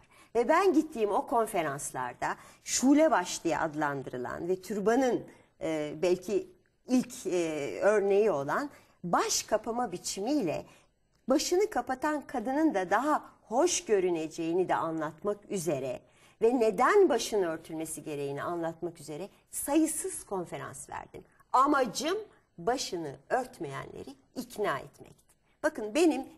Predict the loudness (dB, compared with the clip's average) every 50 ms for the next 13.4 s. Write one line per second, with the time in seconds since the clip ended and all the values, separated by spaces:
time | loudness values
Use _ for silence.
0 | _ -8 -8 -6 -6 -4 -2 0 0 0 0 -2 -6 -6 -6 -6 -6 -6 -6 -6
1 | -8 -10 -14 -16 -16 -16 -18 -18 _ -16 -16 -16 -16 -12 -6 -2 -2 -2 -2 -4
2 | -6 -4 -4 -4 -4 -4 -4 -6 -8 -10 -12 -14 -16 -18 -20 -20 -18 -16 -18 -18
3 | _ _ _ _ _ -8 -6 -4 -4 -4 -4 -6 -8 -8 -8 -10 -8 -4 -2 -2
4 | -2 -2 -4 -4 -4 -6 -6 -8 -12 -10 -10 -10 -12 -12 -12 -12 -12 -12 -12 -14
5 | -16 -14 -12 -12 -8 -6 -4 -2 -2 -2 -4 -6 -8 -10 -10 -12 -10 -10 -10 -10
6 | -10 -12 -10 -10 -10 -10 -10 -14 -16 -16 -14 -14 -16 -18 -18 -20 -20 -18 -18 -18
7 | -18 _ -20 -20 -8 -2 0 2 2 2 4 4 4 4 4 2 -2 -6 -2 0
8 | 2 4 6 6 8 6 6 4 4 2 2 2 0 -2 -4 -4 -4 -4 -6 -6
9 | -8 -8 -8 -4 0 2 2 2 2 0 -2 -4 -6 -10 -14 -16 -14 -12 -10 -6
10 | -4 -4 -4 -4 -8 -20 _ _ -6 -2 0 0 0 2 2 2 2 2 2 0
11 | -2 -2 0 0 -2 -2 -2 -8 -8 -8 -8 -10 -12 -8 -8 -8 -8 -8 -12 _
12 | _ -10 -10 -8 -6 -2 0 2 2 2 2 0 0 -2 -2 -2 -2 -4 -4 -4
13 | -6 -6 -6 -6 -6 -6 -6 -6